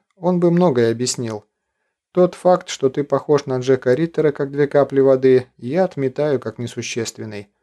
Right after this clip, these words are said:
Мы же в далёком будущем. Тут есть клоны, генетическая инженерия и прочая чушь. Так кто же ты?" "Кто, кроме тебя, ещё может знать про дядю Тома в этом далёком будущем?" "Холден умер".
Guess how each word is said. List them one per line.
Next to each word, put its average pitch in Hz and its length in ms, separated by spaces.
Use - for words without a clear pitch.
Мы 123 180
же 120 120
в - 20
далёком 131 500
будущем. 113 560
Тут 202 220
есть 117 240
клоны, 160 520
генетическая 151 800
инженерия 156 640
и 151 40
прочая 156 440
чушь. 120 420
Так 127 220
кто 190 240
же 117 160
ты?" 101 280
"Кто, 139 260
кроме 113 340
тебя, 170 280
ещё 123 260
может 117 300
знать 127 260
про 131 160
дядю 117 300
Тома 170 500
в 120 200
этом 143 280
далёком 147 460
будущем?" 104 520
"Холден 123 480
умер". 120 320